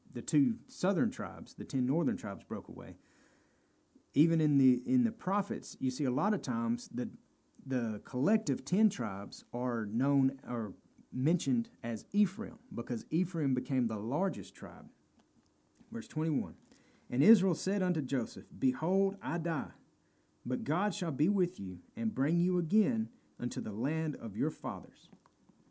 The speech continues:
Moreover, I have given to, I have given to thee one portion above thy brethren, which I took out of the hand of the Amorite with my sword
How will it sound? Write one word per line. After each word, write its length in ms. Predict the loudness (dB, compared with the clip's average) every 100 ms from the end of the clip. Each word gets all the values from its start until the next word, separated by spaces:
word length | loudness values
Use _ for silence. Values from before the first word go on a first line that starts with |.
| _ _ _ _ _ _ 0
Moreover, 640 | 4 4 4 4 0 -4
I 120 | -4 -4
have 380 | -4 -8 -6
given 340 | 2 2 4 0
to, 380 | 2 2 2 -4 -10 -4
I 120 | -2
have 240 | -2 0
given 260 | 0 2 2
to 140 | 0 0
thee 400 | 4 4 4 0 -12
one 340 | -2 2 4 2
portion 500 | 2 0 0 -8 -12 -14
above 380 | -14 -2 0 0
thy 140 | -2 -2
brethren, 420 | 0 -2 -2 -10 -16 _ _ _
which 220 | -4 -2
I 80 | -4
took 320 | -2 -2 -2 -4
out 180 | -4 -4
of 180 | -6 -10
the 80 |
hand 440 | -6 -2 0 -2 -4
of 140 | -8
the 80 | -10 -4
Amorite 480 | -2 0 -2 -4 -12 _ _ _ _ _
with 200 | -6 0
my 180 | 0 0
sword 480 | 0 0 0 -2